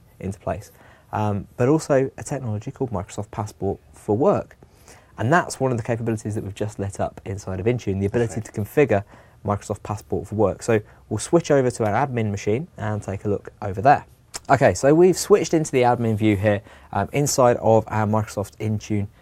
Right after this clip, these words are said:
Speaker 1: uh, tenant. And what you can see is that inside of the admin settings for Windows, we've actually lit up Passport for Work.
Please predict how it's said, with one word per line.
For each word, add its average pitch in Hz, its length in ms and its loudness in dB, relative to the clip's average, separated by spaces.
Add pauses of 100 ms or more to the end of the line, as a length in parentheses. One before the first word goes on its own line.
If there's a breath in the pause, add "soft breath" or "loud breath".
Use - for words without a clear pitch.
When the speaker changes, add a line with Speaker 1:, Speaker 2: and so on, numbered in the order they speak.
(240 soft breath)
Speaker 1:
uh, 95 400 -4
tenant. 135 400 -4
And 139 240 0
what 175 100 4
you 180 60 -2
can 139 100 -6
see 123 180 0
is 127 280 -2
that - 160 -2
inside 180 400 0
of 123 380 -4 (100)
the 110 200 -6
admin 107 340 -6
settings - 420 -10
for 113 420 4
Windows, 104 480 0 (360 loud breath)
we've 139 120 4
actually 196 240 4
lit 131 300 2
up - 300 -2 (120)
Passport 104 460 -2
for 139 80 -2
Work. 160 320 6